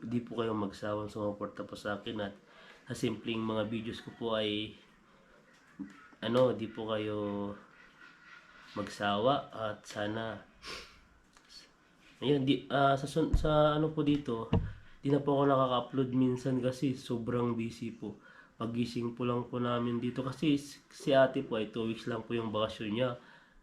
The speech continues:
Ay, wala na po, wala, wala, wala po akong mga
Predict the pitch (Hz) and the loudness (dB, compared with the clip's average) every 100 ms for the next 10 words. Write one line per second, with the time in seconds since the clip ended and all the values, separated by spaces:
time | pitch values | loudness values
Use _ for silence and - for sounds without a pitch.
0 | _ _ 113 120 127 131 - - 127 139 | _ _ 2 4 6 4 2 -6 2 6
1 | 139 139 135 135 135 127 131 135 135 135 | 6 6 4 6 6 6 6 6 6 4
2 | 135 135 135 131 131 | 2 2 4 4 6